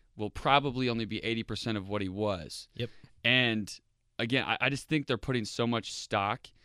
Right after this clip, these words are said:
Speaker 1: in his success on the defensive side of the ball. He's, he's a blue chip guy if he's
Speaker 2: Oh,
Speaker 1: hundred percent.
Speaker 2: yeah.
Speaker 1: I just don't think he'll ever be a hundred percent. So,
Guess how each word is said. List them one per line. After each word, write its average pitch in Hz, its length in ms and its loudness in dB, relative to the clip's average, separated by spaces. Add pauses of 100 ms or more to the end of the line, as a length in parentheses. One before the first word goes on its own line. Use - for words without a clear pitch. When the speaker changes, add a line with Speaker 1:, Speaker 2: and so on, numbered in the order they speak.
(280)
Speaker 1:
in 110 140 -2
his 117 240 -2
success 110 500 -2
on 110 140 -4
the 107 60 -4
defensive 101 420 -6
side 120 120 2
of 117 60 4
the 110 60 0
ball. 107 180 2
He's, 110 220 -2
he's 117 140 -4
a 117 60 -2
blue 127 200 -4
chip 139 240 -4
guy - 220 0
if 101 100 -4
he's 107 140 -6
Speaker 2:
Oh, 107 40 -6
Speaker 1:
hundred 107 120 -4
percent. 359 260 -4
Speaker 2:
yeah. 101 80 -4 (580)
Speaker 1:
I 151 140 4
just 160 200 -2
don't 139 200 2
think 135 120 -4
he'll 123 160 0
ever 123 260 0
be 98 120 -2
a 92 60 -2
hundred 95 180 -4
percent. 90 320 -8
So, 123 240 4